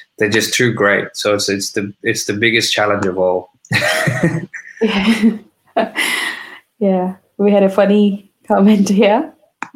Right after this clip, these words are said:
Speaker 2: uh, saying, "Have you ever thought to do a rap on covid nineteen? Keep up on your hygiene, dress up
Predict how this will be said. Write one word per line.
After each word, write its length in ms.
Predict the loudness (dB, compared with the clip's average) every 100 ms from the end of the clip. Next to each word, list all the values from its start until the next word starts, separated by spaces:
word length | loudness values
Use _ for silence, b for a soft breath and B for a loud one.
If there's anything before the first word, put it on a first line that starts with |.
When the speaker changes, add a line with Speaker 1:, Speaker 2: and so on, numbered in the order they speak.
| B B B B B
Speaker 2:
uh, 260 | 2 4 2
saying, 260 | 0 0 2
"Have 200 | 2 2
you 80 | 2
ever 180 | 2 2
thought 320 | 2 0 0
to 80 | -2
do 180 | 0 0
a 40 |
rap 480 | 2 4 4 0 -4 0
on 340 | 0 0 -2
covid 380 | -2 0 0 0
nineteen? 840 | 0 0 0 -2 0 2 0 -2
Keep 260 | -4 -4 0
up 160 | 0 2
on 460 | 2 2 0 0
your 180 | 0 0
hygiene, 560 | 2 0 2 0 -2 0
dress 240 | -2
up 80 | -2